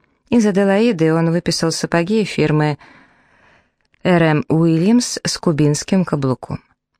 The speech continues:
Мона надела платье персикового оттенка, в котором была подружкой невесты, и приколола над ухом белый цветок. Скромная, короткая церемония бракосочетания прошла на лужайке перед усадьбой на Семи Ветрах,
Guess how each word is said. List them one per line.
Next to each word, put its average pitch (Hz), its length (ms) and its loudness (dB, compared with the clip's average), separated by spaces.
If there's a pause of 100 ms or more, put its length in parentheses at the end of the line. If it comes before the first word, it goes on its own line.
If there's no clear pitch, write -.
(260)
Мона 151 320 2
надела 143 380 0
платье 156 560 -2
персикового 131 600 -2
оттенка, 202 560 -2 (260)
в - 60 -20
котором 185 380 0
была 170 180 2
подружкой 165 540 -2
невесты, 160 580 -2 (280)
и - 60 -8
приколола 233 520 2
над 175 260 0
ухом 175 340 0
белый 143 300 0
цветок. - 640 -12 (720)
Скромная, 226 720 2
короткая 226 480 0
церемония 151 580 0
бракосочетания 180 1040 -2 (280)
прошла 269 320 0
на 220 120 4
лужайке 165 500 0
перед 139 240 -2
усадьбой 156 500 0
на 139 120 0
Семи 131 300 -2
Ветрах, 202 480 -4